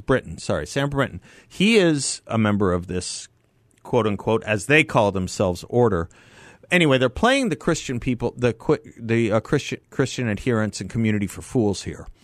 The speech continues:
because just this week, just today, the Dodgers put out,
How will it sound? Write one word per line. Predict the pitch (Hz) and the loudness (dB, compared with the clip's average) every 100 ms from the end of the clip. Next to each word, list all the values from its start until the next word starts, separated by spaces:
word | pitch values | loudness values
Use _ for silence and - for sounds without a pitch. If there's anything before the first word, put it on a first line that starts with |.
| - - - - | -20 -20 -20 -10
because | - 127 120 - | -4 0 0 0
just | - 226 - | 2 2 2
this | 180 160 - | 0 0 0
week, | 113 117 - - _ _ _ _ _ _ _ - - | 2 2 -2 -18 _ _ _ _ _ _ _ -20 -12
just | - 151 - | -2 -2 0
today, | - 107 123 76 - _ _ _ _ | 0 4 4 2 -4 _ _ _ _
the | - | -2
Dodgers | 101 123 120 123 | 4 4 4 -2
put | - 139 | 0 2
out, | 117 113 110 | 4 4 2